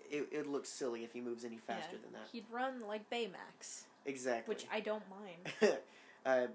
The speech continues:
Speaker 1: too cute to be threatening, though, definitely.
Speaker 2: Yeah.
Speaker 1: Um, yeah, I really like the Zillo Beast arc. It, it's tough 'cause, you know, the Bounty Hunters episode was really good, but I think, I think this mainly wins because it's two episodes. We get more of the Zillo Beast, so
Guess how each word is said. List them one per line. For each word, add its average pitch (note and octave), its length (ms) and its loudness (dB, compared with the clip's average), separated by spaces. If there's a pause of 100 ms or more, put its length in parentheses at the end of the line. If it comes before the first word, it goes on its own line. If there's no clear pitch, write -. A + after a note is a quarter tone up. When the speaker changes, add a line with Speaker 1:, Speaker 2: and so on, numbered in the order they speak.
(120)
Speaker 1:
too F#3+ 160 -2
cute E3+ 280 -6
to B2 40 -10
be C3 120 -6
threatening, B2 480 -2
though, A2+ 200 -6
definitely. A#2 460 -8 (240)
Speaker 2:
Yeah. F3+ 220 -2 (360)
Speaker 1:
Um, B2 280 -4 (960)
yeah, F#3+ 180 4
I D#3 60 8
really F3+ 300 6
like C#3+ 260 0
the C3+ 60 -6
Zillo B2 400 0
Beast B2 220 -8 (180)
arc. A#2+ 260 -4 (220)
It, C3+ 140 -4 (120)
it's C#3+ 240 -6
tough D3+ 340 0
'cause, B2+ 360 -4
you C3+ 100 -4
know, B2 80 -2
the A#2+ 80 -6
Bounty B2 280 -2
Hunters B2 280 -8
episode B2 320 -6
was A#2 100 -10
really A#2+ 280 -6
good, A#2+ 180 -4 (100)
but A#2+ 160 -8
I A#2+ 60 -6
think, B2 240 -8 (800)
I E3 40 0
think - 180 -2
this D3 160 -4
mainly C3 300 0
wins A#2+ 220 -2
because A#2+ 240 -6
it's A#2 140 -14
two B2+ 260 -2
episodes. A#2 480 -4
We B2+ 60 -4
get A#2+ 240 -4
more B2 480 0
of B2 120 -6
the B2+ 60 -6
Zillo A#2+ 300 -4
Beast, A#2+ 340 -6
so A#2 180 -4